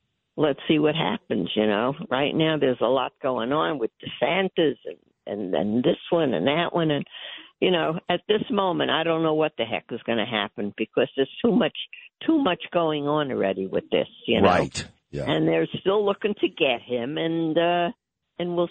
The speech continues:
Speaker 1: see. We'll see what happens. But I'm really anxious to hear what he has to say tonight.
Speaker 2: Yep,
Speaker 1: So
Speaker 2: tonight's
Speaker 1: I'll
Speaker 2: a big
Speaker 1: be listening.
Speaker 2: Okay.
Speaker 1: And, um, and we'll see what happens, you know.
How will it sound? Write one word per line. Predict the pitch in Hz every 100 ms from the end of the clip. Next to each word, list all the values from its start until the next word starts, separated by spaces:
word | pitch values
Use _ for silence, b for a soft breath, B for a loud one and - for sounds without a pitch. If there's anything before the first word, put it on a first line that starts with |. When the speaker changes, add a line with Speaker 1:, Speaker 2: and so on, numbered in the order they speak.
| -
Speaker 1:
see. | 143 - - -
We'll | 143 139 -
see | 151
what | 123
happens. | 127 101 - 113 -
But | 143 -
I'm | - 175 196
really | 208 202 196
anxious | 180 170 - 156 -
to | 190
hear | 170 170
what | 156
he | 147
has | 143 _
to | 156 -
say | 170 156
tonight. | 131 139 135 107 - - _ _ -
Speaker 2:
Yep, | 82 110 -
Speaker 1:
So | 151
Speaker 2:
tonight's | - 95 101
Speaker 1:
I'll | 160
Speaker 2:
a |
big | 175 175
Speaker 1:
be |
listening. | 165 170 - 160 185 349 - 87
Speaker 2:
Okay. | 98 92 113 - _ -
Speaker 1:
And, | 156 151 156 160 -
um, | 165 160 156 156 170 _ -
and | 156
we'll | 156 165
see | - 170
what | 196
happens, | 247 - - 117 107
you | 120 135
know. | 131 151